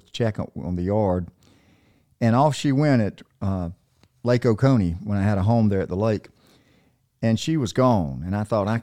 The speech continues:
I, <laughs> I called, called for her. I walked. I got in the car. I drove around. I knew nobody would catch her because she wouldn't come to anybody for food and she wouldn't come to a stranger.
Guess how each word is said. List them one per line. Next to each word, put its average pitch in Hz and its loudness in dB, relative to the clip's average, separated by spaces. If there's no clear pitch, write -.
I, - -4
<laughs> - -
I 120 0
called, 120 0
called 117 0
for 117 -2
her. 110 -2
I 95 -2
walked. 110 -2
I 85 -8
got 104 -2
in 90 -4
the 87 -4
car. 113 2
I 104 0
drove 101 0
around. 107 0
I 110 2
knew 151 4
nobody 120 2
would 110 -4
catch 156 -2
her 90 -6
because 101 -4
she - -8
wouldn't 104 0
come 110 -2
to 107 -6
anybody 98 -2
for 90 -12
food 107 0
and 110 -2
she 101 -6
wouldn't 98 -2
come 98 0
to 104 -4
a 101 -4
stranger. 127 -2